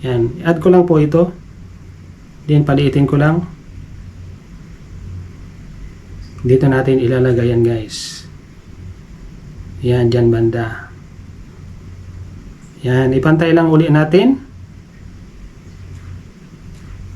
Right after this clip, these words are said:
Yan. Then, yung sun-, sunod dyan, guys, overlay natin yung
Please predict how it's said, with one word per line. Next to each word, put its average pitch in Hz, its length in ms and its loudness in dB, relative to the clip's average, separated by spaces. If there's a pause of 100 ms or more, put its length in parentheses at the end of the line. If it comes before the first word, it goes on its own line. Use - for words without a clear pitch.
(2250)
Yan. 117 480 0 (880)
Then, 202 160 6
yung 247 160 6
sun-, 233 320 2
sunod 220 400 2
dyan, 220 240 4
guys, 190 680 4 (1200)
overlay 180 560 8
natin 170 560 8
yung 170 400 6